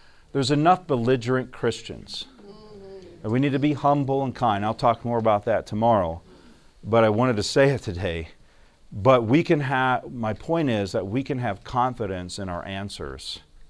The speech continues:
towards people, okay? We don't have to shy away from them or whatever,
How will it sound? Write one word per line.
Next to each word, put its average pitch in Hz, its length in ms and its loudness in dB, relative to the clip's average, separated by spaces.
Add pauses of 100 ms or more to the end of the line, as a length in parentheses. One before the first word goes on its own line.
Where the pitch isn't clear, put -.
towards 95 500 -4 (280)
people, - 400 -12 (160)
okay? 90 440 -8 (480)
We 127 140 2
don't 156 200 4
have 135 260 0
to 107 100 -6
shy 123 360 4
away 120 300 4
from 107 260 -4
them 101 460 -2 (420)
or 90 100 -2
whatever, 95 600 2